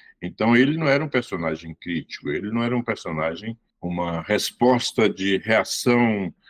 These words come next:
é, e de ressignificação do que significa ser negro. Mussum nasce nesse contexto e tem uma enorme identidade popular, porque ele responde do jeito que a maior parte dos homens negros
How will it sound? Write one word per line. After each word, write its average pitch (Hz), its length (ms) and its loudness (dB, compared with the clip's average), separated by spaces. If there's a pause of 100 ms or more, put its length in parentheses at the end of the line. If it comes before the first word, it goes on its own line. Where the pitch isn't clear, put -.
(340)
é, 98 680 -2
e 95 120 -2
de 95 180 -10
ressignificação 101 1600 -4
do 80 260 -10
que - 100 -20
significa 87 520 -8
ser 120 220 -6
negro. 107 440 0 (300)
Mussum 131 600 0 (420)
nasce 117 520 2
nesse 87 320 -6
contexto 92 1040 -4 (100)
e 107 200 -6
tem 131 320 0
uma 139 120 -2
enorme 151 420 2
identidade 147 640 0
popular, 98 520 -4
porque - 220 -14
ele 226 100 -6
responde 190 720 -6
do 254 160 -6
jeito 180 480 -6
que 170 240 -8
a 190 80 -4
maior 185 180 -6
parte - 560 -6 (460)
dos 123 220 -4
homens 107 320 -2
negros 87 720 -6